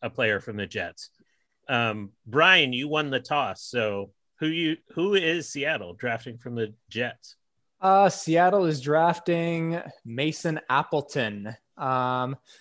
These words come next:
Speaker 2: I guess I, when we won't talk about the protection lists really extensively from each team.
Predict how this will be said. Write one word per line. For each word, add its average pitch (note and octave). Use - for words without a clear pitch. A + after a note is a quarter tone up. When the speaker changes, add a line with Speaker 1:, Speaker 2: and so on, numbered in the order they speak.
Speaker 2:
I D#3+
guess F#3
I, G#3
when G#3
we G#3+
won't G#3+
talk F3+
about F3
the D3+
protection D3
lists C#3+
really C3+
extensively C3
from B2+
each B2
team. B2